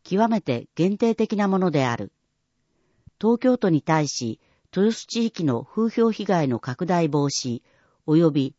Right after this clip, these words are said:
払拭のための対応を行うよう強く求める。自転車シェアリングの普及促進を求める意見書。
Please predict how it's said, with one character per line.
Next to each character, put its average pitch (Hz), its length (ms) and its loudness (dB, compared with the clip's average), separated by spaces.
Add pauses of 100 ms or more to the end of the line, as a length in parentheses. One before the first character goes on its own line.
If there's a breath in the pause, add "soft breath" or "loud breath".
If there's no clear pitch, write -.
払 190 340 -2
拭 240 100 -4
の 226 100 0
た 208 140 0
め 202 100 0
の 196 140 -2
対 202 280 0
応 214 320 2
を 196 60 -2
行 - 140 -4
う 196 260 0
よ 170 280 0
う 107 80 -8
強 226 340 0
く - 100 -8
求 127 300 -2
め 139 120 0
る。 110 220 -8 (2000)
自 139 160 -4
転 233 260 2
車 240 180 0
シ 240 140 0
ェ 226 100 4
ア 208 40 2
リ 170 140 0
ン 160 80 4
グ 139 120 2
の 120 200 -2
普 - 160 -20
及 233 220 2
促 - 240 -6
進 226 340 0
を 214 60 0
求 202 240 0
め 196 100 2
る 170 100 4
意 120 120 2
見 147 260 2
書。 123 380 -4